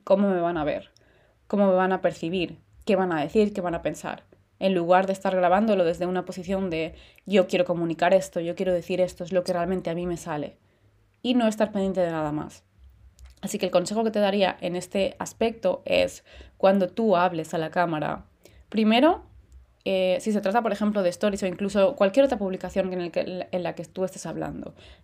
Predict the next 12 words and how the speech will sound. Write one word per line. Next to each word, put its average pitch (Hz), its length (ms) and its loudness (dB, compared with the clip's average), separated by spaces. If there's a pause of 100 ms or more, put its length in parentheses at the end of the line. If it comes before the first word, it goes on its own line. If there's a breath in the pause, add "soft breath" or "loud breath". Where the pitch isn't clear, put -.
ya 196 120 4
sea 233 140 2
un 190 140 -2
podcast, 175 440 -4
ya 170 100 0
sea 165 200 -2
un 156 160 -4
reel, 196 180 -2
ya 170 120 -6
sea 175 120 -6
un 160 140 -8
TikTok, - 460 -12